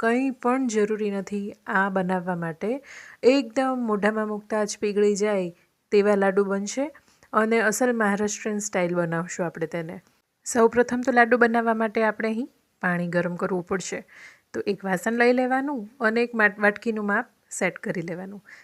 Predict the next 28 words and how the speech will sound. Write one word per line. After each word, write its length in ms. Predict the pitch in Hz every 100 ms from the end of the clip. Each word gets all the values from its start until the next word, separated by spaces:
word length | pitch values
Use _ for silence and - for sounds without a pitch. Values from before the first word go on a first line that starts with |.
| _
તો 60 | 208
અહીં 160 | 190
જે 180 | 185 190
વાટકીના 400 | 185 185 185 202
માપથી 340 | 196 196 - 220
મારે 260 | 202 202
લોટ 260 | 196 185 190
લેવાનો 320 | 208 240 285
છે 120 | 277
ને, 120 | 277
તે 320 | 214 - 233 262
જ 100 | 226
વાટકીના 420 | 214 - 208 196
માપથી 340 | 185 170 -
મેં 140 | 214 208
અહીં 200 | 247 320 _ -
એક 200 | 233 240
વાટકી 320 | 208 202 214
ભરી 300 | 196 208 208
પાણી 320 | 170 180 180
ગરમ 260 | 185 185 175
કરવા 240 | 175 175
માટે 220 | 175 180 247
મૂકી 300 | 214 170 180
દીધું 300 | 165 156 202
છે. 200 | - 247 _ - - _
જો 100 | -
પાણી 320 | 220 226 240